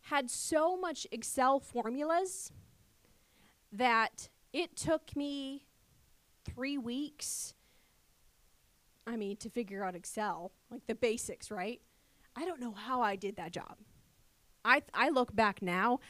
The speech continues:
and I know His grace was literally all over it because I cannot replicate what I did. It was insane. Um, it's, it was impressive. And <laughs> I can't take credit for it because it was so crazy.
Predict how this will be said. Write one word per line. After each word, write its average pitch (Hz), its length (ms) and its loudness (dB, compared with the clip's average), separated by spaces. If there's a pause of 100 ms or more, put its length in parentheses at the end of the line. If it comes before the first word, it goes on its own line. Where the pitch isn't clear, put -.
(120)
and 220 160 2
I 214 80 6
know 220 220 6
His 233 180 -2
grace 208 340 -2
was 190 160 -8
literally 202 440 8
all 190 200 2
over 196 300 0
it - 140 -2 (160)
because 247 320 -2
I 247 80 4
cannot 233 420 2
replicate 208 640 -2
what 185 160 -6
I 170 80 -10
did. 147 300 -14 (1080)
It 269 160 0
was 262 200 0
insane. 208 580 -6 (1300)
Um, 185 400 -2
it's, 233 200 -2 (140)
it 247 140 -8
was 262 160 -8
impressive. 233 720 -4 (320)
And 202 180 -4
<laughs> - 60 -8
I - 60 2
can't 539 500 -2
take 523 260 4
credit 302 360 4
for 233 220 2
it 170 120 -2 (240)
because 359 340 -4
it 440 140 0
was 403 180 -6
so 302 360 -2
crazy. 466 640 -2